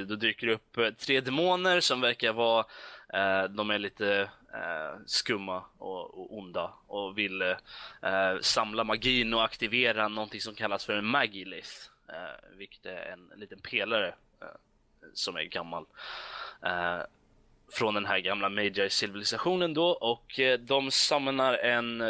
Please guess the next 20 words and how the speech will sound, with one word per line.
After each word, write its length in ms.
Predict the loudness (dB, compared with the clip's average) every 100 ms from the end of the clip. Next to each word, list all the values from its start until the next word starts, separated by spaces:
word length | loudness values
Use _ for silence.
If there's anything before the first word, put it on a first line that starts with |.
| 0 0
the, 160 | 0
the 140 | 0 -2
Guardian 600 | 2 6 4 4 0 0
of 100 | -2
the 80 | -2
Woods, 800 | 0 0 0 2 4 2 -2 -6 -12 -4
eh, 280 | -4 -4
vilket 260 | -4 -4 0
är 40 |
en 220 | 2 2 -2
av 80 |
flera 380 | -6 -2 2 2
stycken 440 | 2 0 -4 -10 -2
Guardians 460 | 0 0 -2 -6
som 100 | -10
finns 280 | -10 -12 -12
runt 140 | -12
om 120 | -12 -4
i 40 |
världen. 420 | 2 2 0 -10